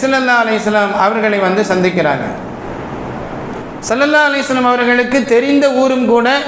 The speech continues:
மதீனா நகரம். அவர்கள் மக்காவில் பிறந்தார்கள், மதீனாவில் சில காலம் வாழ்ந்தார்கள், அங்கே அடங்க பெற்றார்கள்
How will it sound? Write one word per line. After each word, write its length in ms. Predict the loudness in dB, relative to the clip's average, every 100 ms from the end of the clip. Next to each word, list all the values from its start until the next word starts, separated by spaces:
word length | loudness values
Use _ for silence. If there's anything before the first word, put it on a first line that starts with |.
| 0
மதீனா 360 | 2 2 0 0
நகரம். 300 | 0 0 -2 -4 -6 -8 -10 -12 -12 -12 -12 -4 0
அவர்கள் 340 | 2 0 0
மக்காவில் 460 | 0 0 0 0 0
பிறந்தார்கள், 600 | 0 2 0 2 0 -2 -2 -4 -4 -8 -10 -12 -12 -12 -6 -2
மதீனாவில் 600 | 0 2 2 2 2 -2 -2 -4 -6 -10 -10 -12 -8 -2
சில 120 | 0 2
காலம் 340 | 2 0 2
வாழ்ந்தார்கள், 600 | 2 2 2 2 2 0 0
அங்கே 220 | 2 2 2
அடங்க 260 | 2 0 0
பெற்றார்கள் 560 | 0 0 0 2 2 0